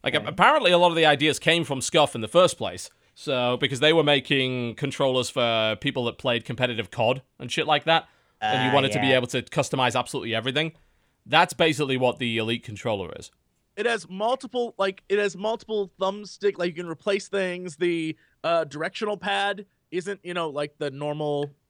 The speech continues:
Speaker 3: like,
Speaker 2: Cross
Speaker 3: plus
Speaker 2: thing.
Speaker 3: sign.
Speaker 2: Yeah.
Speaker 3: It is, like, a circle that has little notches where you can move it, like, completely around. Like,
Speaker 1: Yeah.
Speaker 3: it's, it's pretty legit. The back has, you can, like, uh, you can go in and, like, mess with the, the, not tightness, whatever, um, like, like, the pushback of,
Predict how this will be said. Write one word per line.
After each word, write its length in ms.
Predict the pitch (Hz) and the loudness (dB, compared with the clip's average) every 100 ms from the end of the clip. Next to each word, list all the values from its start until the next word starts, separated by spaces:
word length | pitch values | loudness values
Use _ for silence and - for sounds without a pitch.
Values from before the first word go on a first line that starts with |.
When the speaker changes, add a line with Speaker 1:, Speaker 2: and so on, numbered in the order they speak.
| _ _ _ _ _ | _ _ _ _ _
Speaker 3:
like, 260 | 127 127 - | -8 -8 -8
Speaker 2:
Cross 300 | - 117 113 | -2 -2 0
Speaker 3:
plus 160 | 151 | -4
Speaker 2:
thing. 80 | - | -2
Speaker 3:
sign. 420 | 135 185 202 247 247 _ _ | -2 0 -2 -4 -12 _ _
Speaker 2:
Yeah. 160 | 120 107 | -12 -4
Speaker 3:
It 140 | 190 - | -4 -2
is, 300 | 196 196 - | -4 -4 -4
like, 200 | 190 190 | -4 -4
a 60 | 175 | -8
circle 420 | - 233 214 185 | -6 -6 -4 -4
that 100 | 156 | -4
has 240 | 170 147 | -4 -6
little 160 | 165 156 | -10 -10
notches 500 | 151 156 - 135 123 | -8 -8 -8 -10 -10
where 120 | 143 | -14
you 80 | 143 | -12
can 160 | 147 | -10
move 180 | 147 156 | -8 -4
it, 160 | 147 - | -4 -4
like, 160 | 139 | -6
completely 440 | 143 151 123 165 151 | -6 -12 -10 -6 -4
around. 240 | 147 151 - _ _ | -2 -4 -6 _ _
Like, 140 | 175 196 | -2 -2
Speaker 1:
Yeah. 120 | 98 - _ _ - | -4 -12 _ _ -4
Speaker 3:
it's, 440 | 254 - - - _ | -4 -4 -10 -14 _
it's 280 | - 381 - _ | -4 -4 -4 _
pretty 280 | - 359 370 | -4 -2 -2
legit. 340 | 277 220 302 | -4 -6 -4
The 80 | 180 | -6
back 340 | 139 202 285 | -4 -2 -2
has, 240 | 269 254 185 | -2 -4 -4
you 80 | 220 | -14
can, 120 | 220 | -10
like, 280 | 202 185 156 _ _ _ _ | -8 -8 -10 _ _ _ _
uh, 240 | 180 180 175 | 0 0 0
you 80 | 208 | -4
can 160 | 208 214 | -10 -4
go 180 | 214 214 | -4 -2
in 180 | 214 | -6
and, 140 | 220 180 | -8 -6
like, 340 | 175 170 - _ _ _ _ _ 156 | -4 -4 -8 _ _ _ _ _ -20
mess 320 | 180 180 190 | -8 -6 -6
with 180 | 208 202 | -6 -6
the, 240 | 165 160 151 | -2 -2 -2
the, 300 | 151 143 135 _ _ 202 | -4 -4 -8 _ _ -14
not 180 | 277 - | -14 -14
tightness, 440 | - 180 - 131 - | -12 -10 -10 -14 -4
whatever, 360 | 208 220 196 | -2 0 0
um, 160 | 170 160 | 0 -2
like, 180 | 180 - | -4 -2
like, 200 | 185 - | -4 -2
the 100 | 185 | -6
pushback 640 | - 254 - 170 127 - | -2 -4 -2 -4 -4 -4
of, 160 | 151 | -10